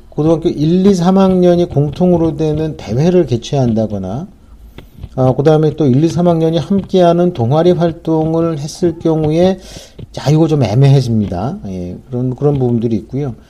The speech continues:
그다음에 학교에 따라서는 그 일 년의 동아리 활동을 하나만 하도록,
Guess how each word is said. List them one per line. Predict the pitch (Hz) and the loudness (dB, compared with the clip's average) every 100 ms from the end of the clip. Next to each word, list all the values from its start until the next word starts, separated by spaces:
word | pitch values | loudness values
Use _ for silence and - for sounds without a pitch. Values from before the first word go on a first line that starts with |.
| - - _ _ - | -14 -16 _ _ -6
그다음에 | 143 156 156 | 0 2 2
학교에 | 170 - 202 185 | -4 2 4 4
따라서는 | 185 175 170 147 165 165 165 - - | 6 6 4 2 -2 -2 -2 -6 -6
그 | 143 | -4
일 | 139 143 175 180 | -2 2 4 4
년의 | 175 180 180 | 4 4 2
동아리 | 123 143 160 160 | 2 2 2 2
활동을 | 160 147 156 156 160 | 0 -2 -4 -6 -6
하나만 | - 214 277 269 220 175 139 113 | -6 -6 -2 2 2 2 0 -4
하도록, | 113 139 139 110 | -4 -2 0 0